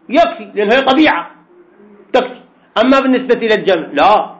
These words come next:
نحتاج ماذا؟ نحتاج إلى الدلالة على الأفراد. فالقضية في الجمع تكون ماذا؟ بتحدد الأفراد الداخلة فيه، وهذا التحدد لا يحصل إلا ماذا؟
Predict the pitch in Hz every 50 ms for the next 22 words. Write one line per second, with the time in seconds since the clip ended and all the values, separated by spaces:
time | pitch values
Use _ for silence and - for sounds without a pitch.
0 | - - 139 139 - - 214 247 254 220 254 254 247 226 - - - - - 165
1 | - - - 196 214 208 196 180 175 165 - 160 156 170 202 233 233 175 180 190
2 | 170 151 147 - - 147 139 135 - 180 180 175 175 180 180 220 220 214 - 190
3 | 180 170 240 262 254 - 254 247 - - 240 233 233 233 226 226 214 185 - -
4 | - - 165 196 196 202 - - 220 220 196 233 190 220 - 196 185 - 208 208
5 | 208 208 190 165 175 190 185 - 180 170 160 147 - 156 143 139 135 127 - -
6 | - - _ - - - _ - 185 208 - 196 208 208 208 214 196 - - -
7 | - - - 208 208 165 165 170 262 294 311 - - - - - - - _ _
8 | _ _ - 202 220 247 277 311 330 330 330 330 311 311 311 - - - - -
9 | - 294 302 285 277 - 277 294 320 320 311 302 294 302 285 269 262 247 208 -
10 | -